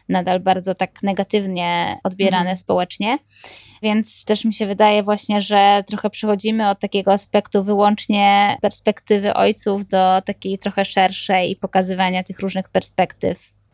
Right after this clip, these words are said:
Speaker 2: Mhm. Tak, dokładnie. No i, i, i co jeszcze w sumie? No bo, bo mamy jeszcze w planie i kampanię społeczną, jeśli to się tylko uda, no bo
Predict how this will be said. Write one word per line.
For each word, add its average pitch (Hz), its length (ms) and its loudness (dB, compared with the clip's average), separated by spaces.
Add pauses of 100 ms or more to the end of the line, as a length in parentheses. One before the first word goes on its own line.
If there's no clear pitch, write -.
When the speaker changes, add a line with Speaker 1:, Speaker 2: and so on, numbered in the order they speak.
Speaker 2:
Mhm. 190 440 -4 (680)
Tak, 202 440 2
dokładnie. 214 760 0 (300)
No 233 160 2
i, 285 80 2
i, 247 600 -6
i 254 40 -4
co 262 180 2
jeszcze 214 500 2
w - 40 -14
sumie? 220 400 0
No 247 100 4
bo, 247 120 2
bo 226 280 -6
mamy 254 320 4
jeszcze 233 400 2
w - 120 -16
planie 226 360 2
i 220 40 -4
kampanię 226 560 2
społeczną, 214 720 2
jeśli 214 320 -2
to 214 120 2
się 220 120 -6
tylko 220 320 2
uda, 214 280 4
no 220 100 4
bo 214 80 0